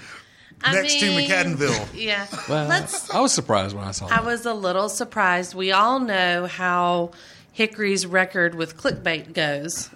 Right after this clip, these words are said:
Speaker 2: and, uh, has
Speaker 3: They
Speaker 2: not
Speaker 3: love
Speaker 2: been,
Speaker 3: us.
Speaker 2: has not been very successful or, or great in the past, but,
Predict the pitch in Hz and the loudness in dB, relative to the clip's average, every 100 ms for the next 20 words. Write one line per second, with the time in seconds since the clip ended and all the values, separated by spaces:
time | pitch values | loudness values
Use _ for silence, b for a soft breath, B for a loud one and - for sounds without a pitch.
0 | - - 185 180 175 170 170 165 156 185 | -14 -4 -2 0 0 0 2 0 -2 -8
1 | 185 185 113 117 107 92 87 - B B | -2 0 2 4 2 2 -2 -6 B B
2 | B 214 208 247 226 240 220 214 226 226 | B -6 0 0 0 -2 -2 -2 -4 -6
3 | 160 - 190 180 190 185 170 165 - 180 | -10 -4 -4 -2 -2 0 2 0 -2 -2
4 | 180 170 160 - - - 175 196 208 - | 0 0 -4 -14 -20 -20 -6 0 0 0
5 | 175 175 - 311 220 190 - - 277 226 | -6 -8 -6 0 0 -2 -6 0 2 2
6 | 196 185 - | 0 -4 -12